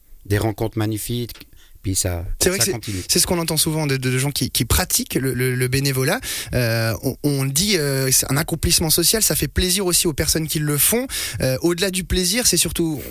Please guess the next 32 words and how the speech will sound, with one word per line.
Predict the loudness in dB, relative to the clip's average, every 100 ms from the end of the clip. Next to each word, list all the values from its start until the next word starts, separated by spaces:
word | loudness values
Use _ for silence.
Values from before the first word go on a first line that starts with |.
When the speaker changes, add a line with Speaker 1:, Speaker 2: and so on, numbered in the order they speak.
| -4
Speaker 2:
on | -2
peut | 0
le | 0
dire, | -2 0
hein, | 2
c'est, | 2 2
c'est | 2
indispensable, | 2 2 2 2 2 2 2
parce | 0 0
que | 0
je |
pense | 0 0
qu'on | -2
peut | 0
le | -2
dire, | 0 -2 0
euh, | 0 0 -2 -4 0
c'est | 2 4
cent | 4 4
pour | 2 0 2
cent | 2
des | 2
manifestations | 0 -2 0 2 2 0
qui | -2
ne | -2
pourraient | 0 2 2
pas | 0 -2
vivre | -2 -2
sans, | 0 0 0
sans | 0 0
bénévolat. | -2 -2 -2 -2 -4 -6 -6 -6 -2
Euh, | 0 0 0 -2